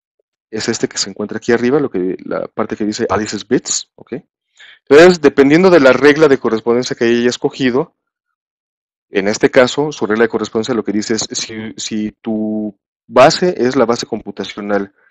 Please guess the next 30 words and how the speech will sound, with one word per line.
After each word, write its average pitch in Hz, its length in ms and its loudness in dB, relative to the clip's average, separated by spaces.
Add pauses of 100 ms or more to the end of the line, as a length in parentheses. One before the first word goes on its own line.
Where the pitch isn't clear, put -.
(280)
y 120 140 2
el 120 120 4
bit 135 320 2
de 117 240 0
la, 101 120 0
el, - 380 -12
el 104 140 -10
bit 120 160 -6
de 127 60 2
la 117 80 2
llave 113 200 2
privada 104 440 -4
que - 160 -18
tienes 98 340 -10
es - 180 -8
uno, 143 360 2 (340)
entonces 117 640 -6
codifica 110 640 -4
un 123 100 -4
qubit 131 420 -6
para 90 220 -8
que - 140 -18
sea 107 500 -8
un 92 180 -16
ket - 220 -12
cero. 160 300 0 (760)
Lo 90 80 -16
mismo 101 260 -10 (160)
sucede 90 360 -14
aquí. 147 240 -16